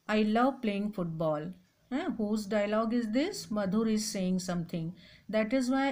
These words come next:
it is written in inverted comma or quotation mark. Pradeep asked, "Do you want an ice cream?" Eh, it is written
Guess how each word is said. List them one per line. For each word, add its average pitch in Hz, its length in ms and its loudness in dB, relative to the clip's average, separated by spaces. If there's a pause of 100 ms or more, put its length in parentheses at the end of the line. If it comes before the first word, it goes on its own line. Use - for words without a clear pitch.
(160)
it 202 160 -4
is 190 160 -2
written 202 300 -4
in 196 180 -6 (120)
inverted 175 500 -4
comma 196 420 -2
or 202 100 -2 (160)
quotation 185 440 -4
mark. 139 260 -4 (760)
Pradeep 262 500 2
asked, 196 480 0 (520)
"Do 202 100 -2
you 214 80 2 (140)
want 240 360 4
an 269 140 2
ice 262 240 0 (100)
cream?" 320 220 2 (400)
Eh, 277 120 -2 (120)
it - 120 0
is 202 140 -2
written 214 260 2